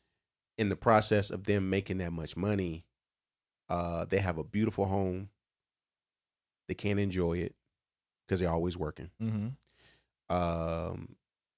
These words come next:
Speaker 1: and they lost their significant other in the
Speaker 2: Mm.
Speaker 1: whole process. You know what I'm saying? And so, <clears throat> you got, I, I take that in consideration. It's like, yeah, I can go get this bag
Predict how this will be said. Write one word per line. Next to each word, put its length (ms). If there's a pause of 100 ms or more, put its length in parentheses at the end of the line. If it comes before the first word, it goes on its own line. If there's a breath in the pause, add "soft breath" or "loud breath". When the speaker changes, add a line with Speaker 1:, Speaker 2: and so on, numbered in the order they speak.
(120)
Speaker 1:
and 320
they 140
lost 540
their 140
significant 520
other 300 (720)
in 80
the 40
Speaker 2:
Mm. 40
Speaker 1:
whole 100
process. 560 (540)
You 80
know 80
what 60
I'm 60
saying? 320 (500)
And 140
so, 560 (140)
<clears throat> 160
you 400
got, 200
I, 220
I 40
take 180
that 140
in 80
consideration. 640
It's 120
like, 160
yeah, 160
I 40
can 160
go 80
get 160
this 140
bag 500